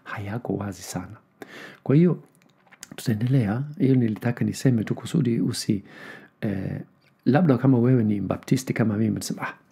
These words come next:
sihitaji kujua mambo ya, ya Wakatoliki na Walutheri." Ninakash-, ninakushauri kweli upitie masomo hayo yote,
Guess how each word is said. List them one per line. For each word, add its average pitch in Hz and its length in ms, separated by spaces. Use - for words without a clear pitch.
sihitaji 117 460
kujua 104 320
mambo 98 260
ya, 98 200
ya 98 200
Wakatoliki 101 680
na 92 80
Walutheri." 92 720
Ninakash-, 113 540
ninakushauri 117 680
kweli 151 680
upitie 127 640
masomo 113 460
hayo 90 320
yote, 92 380